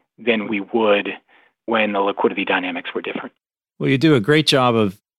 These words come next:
Speaker 2: describing the X I V and the kind of period leading into it. And what you're hitting on there, and where I wanted to follow up with you, is the trades in the marketplace as being a source of risk for the market.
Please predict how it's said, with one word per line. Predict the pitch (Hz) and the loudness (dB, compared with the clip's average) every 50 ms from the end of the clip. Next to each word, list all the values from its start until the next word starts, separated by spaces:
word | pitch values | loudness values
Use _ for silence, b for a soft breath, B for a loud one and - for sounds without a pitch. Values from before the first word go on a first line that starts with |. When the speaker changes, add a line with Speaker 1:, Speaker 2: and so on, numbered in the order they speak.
| _ | _
Speaker 2:
describing | 110 107 98 - - - 117 113 113 117 113 110 113 110 104 101 98 90 | -12 -8 -6 -6 -6 -2 0 2 2 2 2 2 2 2 2 2 0 -2
the | 101 101 98 95 95 95 90 - _ | -4 -6 -6 -4 -6 -8 -10 -14 _
X | - 127 113 - - - | -10 -8 -6 -4 -2 -2
I | 113 104 101 | -2 -2 -2
V | 90 101 104 101 104 101 98 | -2 -2 -2 -2 -2 -2 -4
and | 92 90 - _ _ _ | -4 -6 -10 _ _ _
the | - 101 87 | -18 -18 -18
kind | - _ 110 95 95 | -12 _ -6 -6 -6
of | 90 82 - _ _ _ _ _ _ _ _ | -6 -10 -14 _ _ _ _ _ _ _ _
period | - - 160 156 147 135 127 104 113 | -2 2 4 4 6 4 4 2 2
leading | 117 117 107 113 107 110 | 0 2 2 2 2 2
into | 113 120 - - 113 92 | 2 0 0 -2 -4 -4
it. | 87 85 80 - _ _ _ _ _ _ _ _ _ _ _ _ | -4 -6 -10 -16 _ _ _ _ _ _ _ _ _ _ _ _
And | 110 113 110 110 110 107 107 104 104 101 - _ _ _ _ | -6 -4 -2 -2 -2 -2 -2 -2 -2 -4 -6 _ _ _ _
what | - 117 110 98 - | -10 -10 -8 -8 -8
you're | 95 | -10
hitting | - - 160 165 170 135 110 | -6 -4 -2 0 0 0 0
on | 95 87 87 | -2 -2 -6
there, | 87 87 90 90 92 | -8 -8 -10 -10 -12
and | 92 85 92 107 107 | -14 -14 -16 -18 -16
where | 110 110 107 | -14 -10 -8
I | |
wanted | 104 107 104 95 | -6 -6 -6 -6
to | 92 | -8
follow | - - 113 104 101 107 | -6 -4 -2 0 0 0
up | 117 - | -2 -4
with | 110 92 - | -6 -8 -8
you, | - 92 90 90 | -8 -10 -10 -10
is | 92 90 90 90 - b b b b b b b b b _ _ | -10 -10 -10 -10 -12 b b b b b b b b b _ _
the | 120 113 | -2 -2
trades | - - - - - - 143 143 151 160 160 156 131 120 - - | 0 -2 -4 -2 -2 0 2 4 4 4 4 4 2 -2 -6 -6
in | - 143 143 135 127 | -6 -4 -2 0 0
the | 120 110 | 2 2
marketplace | 110 110 110 110 107 - 113 98 - - - 107 98 95 92 87 - - | 2 2 0 0 -2 -2 -4 -4 -4 -6 -4 -4 -2 -2 -2 -4 -6 -10
as | - 107 92 87 | -10 -12 -12 -10
being | - 110 107 104 101 101 98 98 95 92 90 - | -6 -4 -2 0 0 0 0 0 -2 -4 -4 -8
a | - | -8
source | 101 - - 113 107 98 - - | -6 -4 -2 -2 -2 0 0 -2
of | 98 82 90 | -2 -4 -6
risk | 92 95 92 85 - - - | -8 -6 -4 -4 -4 -6 -6
for | - 101 | -8 -12
the | 85 87 | -10 -10
market. | 87 87 87 82 - - - | -10 -10 -10 -12 -16 -20 -20